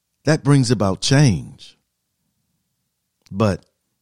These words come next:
no, they want things to say, stay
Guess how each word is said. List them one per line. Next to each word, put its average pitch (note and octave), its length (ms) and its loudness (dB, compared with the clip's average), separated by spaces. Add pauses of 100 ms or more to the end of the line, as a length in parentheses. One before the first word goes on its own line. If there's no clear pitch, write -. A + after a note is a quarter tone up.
(500)
no, D3+ 440 0 (1120)
they D3 260 4
want C#3+ 360 2
things C3 460 2
to G2+ 200 0
say, G2+ 540 0
stay G2 680 0